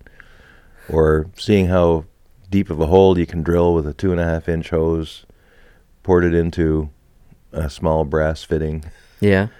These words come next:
Speaker 1: that almost turns the water pressure into a drill. You can't hold it. Um, but that's, those are just physics, interesting things. Crazy? I don't
Speaker 2: Have you ever
Speaker 1: know.
Speaker 2: seen any, like, accidents or, like,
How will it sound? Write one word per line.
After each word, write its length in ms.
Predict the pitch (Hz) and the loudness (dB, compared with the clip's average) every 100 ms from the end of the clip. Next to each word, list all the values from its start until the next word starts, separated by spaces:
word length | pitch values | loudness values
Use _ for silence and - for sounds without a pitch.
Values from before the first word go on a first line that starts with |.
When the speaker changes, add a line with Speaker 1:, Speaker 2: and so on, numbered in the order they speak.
| _ - | _ -10
Speaker 1:
that 180 | 80 78 | -8 -4
almost 400 | 92 87 85 - - _ | -2 0 -2 -8 -20 _
turns 300 | - 90 85 | -2 -2 -2
the 80 | - | -4
water 340 | 82 82 85 82 | 0 0 0 -2
pressure 360 | 82 78 85 | -6 -6 -6
into 180 | 80 76 | -6 -6
a 20 | |
drill. 440 | 67 82 85 76 85 | -4 -2 -2 -2 -10
You 100 | - | -6
can't 220 | 92 101 82 | 0 0 0
hold 240 | 76 73 | -4 -6
it. 140 | - - - - - 82 - | -12 -16 -20 -20 -18 -20 -16
Um, 380 | - 78 76 73 - _ - | -10 -6 -6 -8 -12 _ -10
but 100 | - | -4
that's, 280 | 107 101 - | -2 -2 -4
those 220 | 95 82 | -6 -6
are 60 | 71 | -6
just 260 | 71 67 - | -12 -14 -8
physics, 540 | 87 76 78 - - _ _ | -6 -6 -8 -12 -20 _ _
interesting 440 | 82 78 78 78 | -14 -12 -10 -10
things. 340 | 71 76 73 - _ | -8 -10 -10 -14 _
Crazy? 520 | - 98 170 185 190 - - - - _ _ - - - _ - _ _ - - | -4 -2 -2 -2 -8 -10 -20 -20 -20 _ _ -20 -20 -20 _ -20 _ _ -20 -18
I 260 | - 123 175 | -12 -8 -6
don't 20 | |
Speaker 2:
Have 80 | 123 | -4
you 80 | 107 | -4
ever 80 | 98 | -2
Speaker 1:
know. 120 | 98 | -2
Speaker 2:
seen 80 | 110 | -2
any, 220 | 92 80 - - - _ | -2 -4 -12 -20 -20 _
like, 140 | - - | -20 -10
accidents 640 | - 95 - 123 127 - 185 - - | -10 -8 -6 -6 -6 -8 -14 -14 -6
or, 480 | 95 90 82 82 - _ _ _ _ _ _ _ _ _ - - _ - | -4 -2 -4 -8 -12 _ _ _ _ _ _ _ _ _ -20 -20 _ -12
like, 100 | 95 | -10